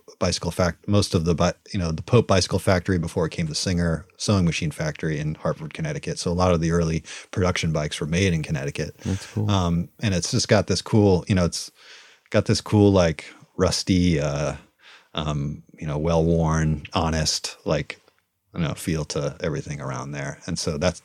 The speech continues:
Speaker 1: that definitely, um, is my inspiration when I'm designing things. And when we're, so it, it, it, I feel like it,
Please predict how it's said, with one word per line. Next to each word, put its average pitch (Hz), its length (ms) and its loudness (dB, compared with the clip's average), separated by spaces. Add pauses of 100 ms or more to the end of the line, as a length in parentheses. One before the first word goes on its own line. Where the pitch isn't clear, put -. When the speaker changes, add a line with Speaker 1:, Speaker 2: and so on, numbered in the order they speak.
(160)
Speaker 1:
that - 160 -6 (280)
definitely, 82 600 2 (540)
um, 71 480 -2
is 87 180 2
my 78 240 0
inspiration 76 600 0
when 73 100 -4
I'm 69 100 -4
designing 71 440 -4
things. - 560 -12
And 71 380 -6
when 78 160 -6
we're, 73 280 -4 (600)
so 95 160 0
it, 87 100 0
it, 90 240 -4
it, 90 180 -6 (720)
I - 60 -2
feel 107 260 6
like 95 220 4
it, 95 140 -2